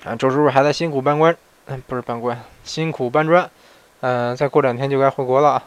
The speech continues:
其实说到底也差不多也该收拾行李了。然后回国以后可能有很多车需要试，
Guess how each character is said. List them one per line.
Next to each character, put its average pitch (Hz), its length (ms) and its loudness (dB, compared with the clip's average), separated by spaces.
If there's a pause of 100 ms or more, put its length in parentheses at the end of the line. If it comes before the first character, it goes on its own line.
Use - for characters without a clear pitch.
(300)
其 - 80 -20
实 123 200 -12
说 123 220 -8
到 127 80 -2
底 123 220 -8
也 110 440 -4 (680)
差 - 160 -6
不 131 40 -4
多 143 120 -2
也 117 100 -2
该 139 160 -2
收 160 140 -4
拾 151 80 -2
行 127 180 -8
李 160 80 -8
了。 - 100 -10 (840)
然 127 120 -4
后 120 80 -10
回 147 80 0
国 139 160 2
以 139 120 0
后 139 160 0
可 - 100 -6
能 120 180 -4
有 123 80 0
很 123 160 -6
多 127 140 -4
车 131 160 -4
需 - 160 -4
要 123 100 0
试， 123 200 -8